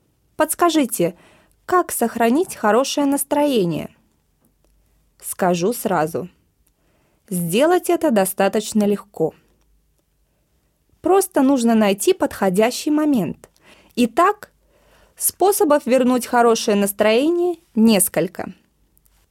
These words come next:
Первый способ очень простой. Нужно улыбнуться. Если трудно, вспомните что-нибудь хорошее,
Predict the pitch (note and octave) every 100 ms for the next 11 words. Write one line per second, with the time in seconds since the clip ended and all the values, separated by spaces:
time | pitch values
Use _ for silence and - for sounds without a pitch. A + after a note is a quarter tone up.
0 | - E4 F#4+ C#4+ A#3 - C#4 F4+ - F4+
1 | - _ _ _ B3 C#4+ D#4 C#4+ - A3+
2 | - - F3 F3 - _ _ _ _ _
3 | _ _ _ _ _ _ _ _ _ _
4 | _ _ _ _ G3+ G3+ D4 F4+ E4+ E4+
5 | E4+ - _ _ _ _ _ _ _ _
6 | - G#3+ A#3 G#3+ C4 C#4+ - F#3 F3+ _
7 | _ _ _ _ _ _ _ _ _ _
8 | _ _ _ _ _ _ _ A3 C4+ F4
9 | - A#3+ A3+ B3 E4+ A3 F3 F3 - _
10 | _ _ _ _ _ _ _ - - D#4
11 | G4 F#4 - C4+ - D#4+ D4+ D4 - D4+
12 | E4 B3 A#3 - - G3+ G3